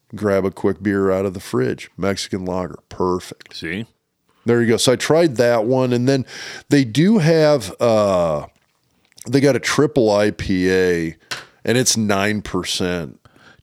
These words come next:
Speaker 2: Nine percent?
Speaker 1: Nine percent alcohol by volume.
Speaker 2: That's like, uh, Loose Morals type stuff right there.
Speaker 1: I thought Loose Morals was, like, eleven.
Speaker 2: Okay, it might have been, but, uh, you, nine percent.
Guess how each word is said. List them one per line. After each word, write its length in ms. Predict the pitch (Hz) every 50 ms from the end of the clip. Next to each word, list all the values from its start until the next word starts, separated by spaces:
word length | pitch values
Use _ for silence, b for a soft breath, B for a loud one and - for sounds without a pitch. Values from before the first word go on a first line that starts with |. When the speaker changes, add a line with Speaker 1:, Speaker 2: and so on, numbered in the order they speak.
| _ _
Speaker 2:
Nine 420 | - 131 127 - 120 135 151 170 170
percent? 600 | - 160 165 143 - 160 139 151 175 190 - -
Speaker 1:
Nine 380 | 113 110 113 107 113 117 120
percent 480 | 110 - - 107 98 - - 113 104 101
alcohol 540 | 98 98 98 95 - 95 82 92 95 95 87
by 180 | 87 90 87
volume. 640 | 87 80 - 85 82 80 80 76 67 62 - 104 104
Speaker 2:
That's 360 | 104 135 160 196 202 - -
like, 380 | 214 202 190 175 151 120 - 139
uh, 80 | 131 123
Loose 300 | 117 131 139 123 - -
Morals 540 | 127 135 147 147 131 110 87 - - - - - _ -
type 240 | - - 98 90 -
stuff 280 | - - 90 78 - -
right 140 | 76 69 -
there. 100 | - 65
Speaker 1:
I 40 | -
thought 180 | - 277 285 214
Loose 260 | 135 147 156 160 156 -
Morals 440 | 117 107 107 110 113 110 98 76 71
was, 100 | 85 82
like, 180 | 87 90 87 -
eleven. 500 | 73 67 62 64 69 73 71 69 - 117
Speaker 2:
Okay, 320 | 131 127 - 135 113 110
it 80 | 120 113
might 220 | 107 107 107 95
have 80 | 90 80
been, 260 | 87 82 80 85 87
but, 240 | 82 104 95 - -
uh, 20 | 113
you, 260 | 110 117 135 147 135
nine 200 | 143 151 131 139
percent. 340 | 156 156 156 139 143 135